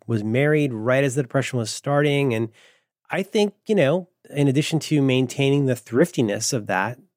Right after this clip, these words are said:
age through her, you know, through her life, um, you know, she walked down the path of the, like, the stay-at-home mom,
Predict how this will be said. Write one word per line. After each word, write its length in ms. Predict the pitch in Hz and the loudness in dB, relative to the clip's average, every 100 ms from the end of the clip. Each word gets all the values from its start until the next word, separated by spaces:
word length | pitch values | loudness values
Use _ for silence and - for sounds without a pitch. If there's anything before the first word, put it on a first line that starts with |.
| _ 120 | _ -2
age 420 | 104 131 156 - | 0 0 -2 -10
through 200 | - 117 | -4 -2
her, 380 | 104 101 98 104 _ _ _ _ | 0 -2 -2 -6 _ _ _ _
you 100 | 113 | -6
know, 280 | 98 95 113 _ | -4 -8 -14 _
through 120 | - 110 | -6 -4
her 100 | 117 | 0
life, 340 | 185 170 - _ - _ _ - | 0 0 -4 _ -20 _ _ -8
um, 460 | 139 147 143 139 - | -2 0 0 -4 -6
you 100 | 185 | 0
know, 140 | 170 165 | 0 0
she 160 | - | -2
walked 280 | 180 175 180 | 0 0 2
down 200 | 196 214 | 0 0
the 80 | 214 | 0
path 320 | 254 294 - | 0 0 0
of 100 | 160 | -2
the, 80 | 170 | 0
like, 240 | 170 175 - | 0 -2 -2
the 80 | |
stay-at-home 520 | 170 151 160 160 180 175 | -4 0 0 0 0 0
mom, 500 | 196 185 151 156 | 0 2 0 -2